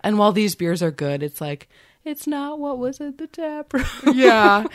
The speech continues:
Speaker 2: So what we're saying is go to the tap room.
Speaker 1: Go to the tap
Speaker 2: <laughs>
Speaker 1: room. Try all these beers that, like, don't make it. And if, like, to the market, don't always make it to be canned.
Speaker 2: Yeah.
Speaker 1: And if they do, it's, like, not generally very far, especially for these, like, little,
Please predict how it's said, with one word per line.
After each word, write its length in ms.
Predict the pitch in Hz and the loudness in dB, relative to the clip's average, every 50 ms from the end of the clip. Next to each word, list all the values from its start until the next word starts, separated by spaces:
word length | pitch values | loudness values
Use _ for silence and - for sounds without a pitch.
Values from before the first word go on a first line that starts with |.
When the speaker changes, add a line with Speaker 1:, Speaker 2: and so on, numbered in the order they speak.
| - - - | -8 -8 -8
Speaker 2:
So 160 | - - 285 | 0 4 4
what 120 | 269 285 294 | 4 6 4
we're 120 | 302 294 | 2 0
saying 300 | 277 - 269 254 240 214 | 0 0 0 0 0 0
is 140 | 208 214 208 | -2 -4 -4
go 240 | - - 226 226 214 | -2 0 2 2 2
to 60 | 214 | 2
the 140 | 208 208 190 | 0 -2 -4
tap 280 | - 220 185 185 - | -2 -4 -4 -4 -6
room. 180 | 190 165 135 226 | -8 -6 -2 2
Speaker 1:
Go 100 | 294 311 | 2 2
to 80 | 302 311 | 4 2
the 60 | 302 | 0
tap 260 | - 285 277 254 247 453 | 2 4 4 4 4 6
Speaker 2:
<laughs> 40 | |
Speaker 1:
room. 420 | 440 - 180 165 147 147 151 165 196 | 6 4 4 4 2 -2 -4 -6 -4
Try 220 | - 262 240 240 | 0 0 0 2
all 120 | 247 247 240 | 0 -2 -2
these 200 | 226 254 233 - | -2 -4 -4 -6
beers 360 | - 214 214 208 214 214 202 | -4 -2 -2 0 -2 -2 -4
that, 200 | - 202 196 - | -4 -4 -4 -4
like, 260 | 202 196 190 170 165 | -4 -6 -6 -8 -6
don't 320 | - 180 180 180 175 - | -4 -2 -2 -2 -4 -6
make 240 | 165 165 165 165 - | -6 -8 -8 -8 -6
it. 160 | 175 165 160 - | -8 -8 -8 -6
And 140 | - 175 175 | -6 -6 -6
if, 220 | 165 165 - _ _ _ _ _ _ _ _ | -6 -8 -10 _ _ _ _ _ _ _ _
like, 280 | - 170 165 165 - _ _ - - _ _ _ - | -10 -10 -10 -10 -12 _ _ -20 -20 _ _ _ -12
to 160 | - 185 170 | -10 -10 -10
the 220 | 156 143 143 147 | -10 -10 -8 -8
market, 520 | 139 139 139 143 156 165 - 143 151 151 _ | -6 -6 -6 -8 -10 -10 -12 -14 -14 -12 _
don't 200 | 147 147 156 160 | -10 -10 -10 -10
always 280 | 160 160 160 160 156 | -10 -10 -10 -10 -8
make 160 | 160 156 151 | -10 -12 -12
it 60 | 165 143 | -12 -14
to 60 | - | -14
be 100 | - 143 | -16 -16
canned. 560 | - - 160 156 151 151 147 147 147 156 - _ _ _ _ _ _ _ _ _ _ | -14 -14 -14 -12 -12 -12 -12 -12 -12 -14 -14 _ _ _ _ _ _ _ _ _ _
Speaker 2:
Yeah. 380 | - - 208 202 190 190 190 180 | -12 -6 -4 -4 -2 -2 -2 -2
Speaker 1:
And 120 | 180 196 | 0 -2
if 120 | 196 185 - | -2 -2 -2
they 140 | 185 175 185 | -2 -2 -2
do, 400 | 139 - 156 160 165 175 185 180 | -2 -4 -4 -4 -2 -2 -2 -4
it's, 260 | 151 135 - - - - _ | -4 -6 -8 -14 -16 -16 _
like, 260 | - 160 156 139 139 | -10 -8 -8 -8 -8
not 300 | - 151 143 143 151 - | -8 -8 -8 -8 -10 -10
generally 500 | 151 151 156 147 143 143 143 143 147 143 | -10 -8 -8 -8 -8 -10 -10 -10 -10 -10
very 320 | 139 135 139 131 127 127 131 | -10 -8 -8 -8 -8 -8 -10
far, 480 | 127 - 165 165 151 139 143 156 - - - | -10 -10 -10 -10 -8 -10 -10 -12 -12 -12 -12
especially 360 | 147 - - 160 - - 160 | -12 -10 -10 -10 -10 -10 -10
for 140 | - - 147 | -10 -12 -12
these, 220 | 147 143 143 - | -12 -12 -12 -12
like, 140 | 156 - _ | -14 -14 _
little, 400 | 156 156 156 151 151 151 151 147 | -14 -14 -12 -12 -12 -12 -14 -16